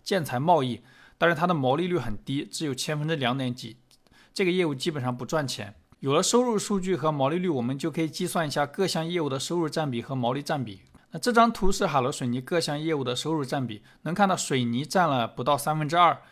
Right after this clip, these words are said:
建材贸易占了不到三分之一，剩下的三个业务占了不到百分之十。这张图是海螺水泥各项业务的毛利润占比，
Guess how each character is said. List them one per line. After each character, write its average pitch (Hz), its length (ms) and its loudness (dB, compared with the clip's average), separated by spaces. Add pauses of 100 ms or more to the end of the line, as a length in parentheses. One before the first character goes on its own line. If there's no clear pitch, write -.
(160)
建 220 200 0
材 147 200 0
贸 180 180 6
易 151 140 0
占 160 180 0
了 139 80 0
不 123 100 -4
到 131 120 0
三 143 180 -2
分 143 100 -2
之 139 60 -4
一， 143 220 -4
剩 190 260 -4
下 175 140 2
的 147 80 0
三 160 240 -2
个 160 80 -4
业 156 160 0
务 131 120 0
占 143 160 0
了 131 80 0
不 113 80 -10
到 135 140 0
百 117 140 -2
分 110 100 -8
之 135 60 -6
十。 - 460 -6 (920)
这 247 100 0
张 214 200 4
图 185 200 6
是 185 140 0
海 135 160 2
螺 120 100 2
水 135 160 -6
泥 123 120 -2
各 156 160 -2
项 147 180 -2
业 156 100 -2
务 151 60 -2
的 127 140 -2
毛 104 220 -2
利 180 120 -2
润 143 220 0
占 117 200 -2
比， 101 180 -12